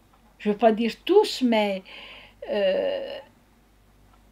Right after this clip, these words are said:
je pense qu'on, on a,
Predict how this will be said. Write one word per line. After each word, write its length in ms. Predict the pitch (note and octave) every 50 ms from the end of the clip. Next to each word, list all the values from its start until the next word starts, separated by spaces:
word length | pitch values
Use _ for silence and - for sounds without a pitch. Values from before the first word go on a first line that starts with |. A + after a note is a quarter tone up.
| _ _ _ _ _ _ _ _ _ _ _ _ _ _ _ _ _ _ _ _ _ _ - - -
je 200 | B3+ - - C#4
pense 420 | C4 - - D#4 E4+ F#4 - -
qu'on, 460 | - - C4+ B3 A#3 A3+ A3+ A3+ - - - - - - - - - - - - - - _ _ _ _ _ _ _ _ _ _ _ _ _ _ _ _ _ _ _ _ _ _ _ _ _ -
on 320 | C#4 A#3 B3+ A#3+ A#3+ B3+
a, 840 | B3+ B3 A#3+ A3 G#3 G#3 G#3+ - - - - - - - - -